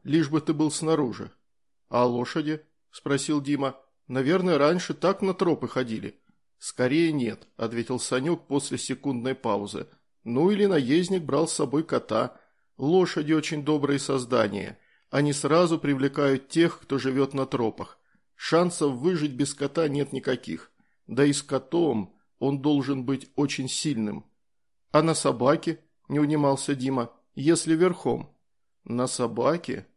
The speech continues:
удивился солдат. «Это уже живодёрство какое-то. Что за собака выдержит такой вес?» «Твой не выдержит», согласился Дима, «да и мой, пожалуй, тоже.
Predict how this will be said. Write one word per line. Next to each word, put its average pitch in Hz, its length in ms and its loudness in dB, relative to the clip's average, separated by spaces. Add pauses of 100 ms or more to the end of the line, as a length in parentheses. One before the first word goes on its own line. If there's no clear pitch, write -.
(120)
удивился 120 500 -2
солдат. 110 540 -4 (360)
«Это 127 280 -2
уже 160 500 2
живодёрство 147 760 2
какое-то. 165 640 -2 (180)
Что - 280 2
за 175 100 4
собака 170 480 2
выдержит 139 540 0
такой 147 320 2
вес?» - 340 -4 (560)
«Твой 135 260 4
не 202 140 4
выдержит», 151 640 0
согласился 147 720 -2
Дима, 139 260 -2
«да 131 160 0
и 131 140 0
мой, 131 260 0
пожалуй, 123 520 0
тоже. 151 440 -2